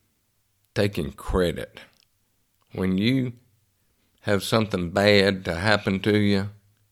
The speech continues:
whose fault was it anyway? I mean, really. Chances are,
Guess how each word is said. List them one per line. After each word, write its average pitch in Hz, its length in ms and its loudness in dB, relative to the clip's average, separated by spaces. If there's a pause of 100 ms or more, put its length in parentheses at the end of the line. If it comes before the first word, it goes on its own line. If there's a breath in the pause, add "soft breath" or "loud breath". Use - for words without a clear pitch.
whose 226 200 0
fault 110 380 2
was 90 320 0
it 87 140 -4
anyway? 80 580 -6 (1400)
I 92 60 -8
mean, 101 260 0
really. - 380 0 (1120)
Chances 131 560 0
are, 104 380 2